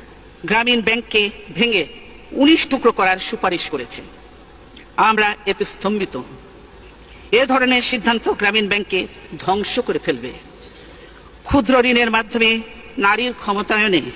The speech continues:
এই ব্যাংক গুরুত্বপূর্ণ ভূমিকা পালন করে চলেছে। সেই প্রতিষ্ঠান ধ্বংসের উদ্দেশ্যে প্রতিশোধমূলক চক্রান্ত বন্ধের জন্য আমি সরকারের প্রতি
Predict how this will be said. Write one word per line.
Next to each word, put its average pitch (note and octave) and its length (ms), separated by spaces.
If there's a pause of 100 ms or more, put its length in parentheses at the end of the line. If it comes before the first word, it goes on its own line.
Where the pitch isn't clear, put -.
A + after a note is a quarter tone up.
(500)
এই A#3+ 220
ব্যাংক G#3 340 (260)
গুরুত্বপূর্ণ G#3 520
ভূমিকা F3+ 340
পালন F3 300
করে E3 180
চলেছে। C3+ 420 (440)
সেই B3+ 200
প্রতিষ্ঠান B3 640 (320)
ধ্বংসের G3 480
উদ্দেশ্যে G#3 500 (580)
প্রতিশোধমূলক A3 760 (360)
চক্রান্ত G3+ 540
বন্ধের G3 460
জন্য E3+ 260
আমি D#3 300 (300)
সরকারের G#3 460
প্রতি F3+ 240